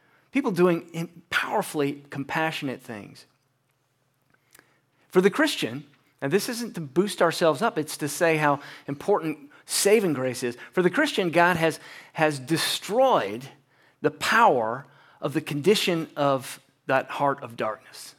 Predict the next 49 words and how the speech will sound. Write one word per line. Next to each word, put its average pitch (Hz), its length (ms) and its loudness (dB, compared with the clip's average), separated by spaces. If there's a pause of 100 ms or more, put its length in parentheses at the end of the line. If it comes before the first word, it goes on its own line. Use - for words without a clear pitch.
(420)
For 160 100 -4
the 175 60 -2
Christian, 202 460 -2 (460)
God 175 200 6
has 170 220 2
destroyed 180 760 2
the 147 100 2
power 175 560 -2
of 107 120 -6
it. 117 80 -10
Now, 147 100 2
it 180 80 2
doesn't 247 240 4
mean 226 340 0
we, 175 280 2
we're 170 120 0
not 170 160 2
still - 260 2
influenced 226 560 0
by 135 160 2
our 131 140 -2
own 131 160 -4
heart's 120 300 -6
darkness. 131 460 -8
We 170 100 4
are 330 180 0
still 107 260 -6
influenced 95 460 -14 (440)
by 139 80 4
our 120 180 0
own 113 140 -8
heart's 107 280 -10
darkness. 107 220 -10
But 151 140 -2
God 202 220 4
has 185 180 2
destroyed 151 440 0
the 147 60 -6
power 214 500 2
of 101 160 -6
it. - 80 -18 (1300)
And 131 120 -2
we 214 100 4
can 254 220 4
yield 233 300 4
to 208 80 -4
that 214 220 6
power 196 300 8
again, 175 500 2